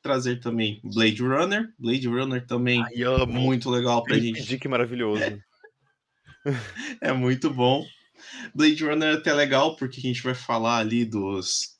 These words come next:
Speaker 1: replicantes. Replicantes tem, tem muito dessa questão dos robôs,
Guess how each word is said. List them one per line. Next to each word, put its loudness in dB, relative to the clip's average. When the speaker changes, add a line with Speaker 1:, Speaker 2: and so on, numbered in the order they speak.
Speaker 1:
replicantes. 0
Replicantes -4
tem, -2
tem -2
muito -2
dessa -2
questão 0
dos 0
robôs, 2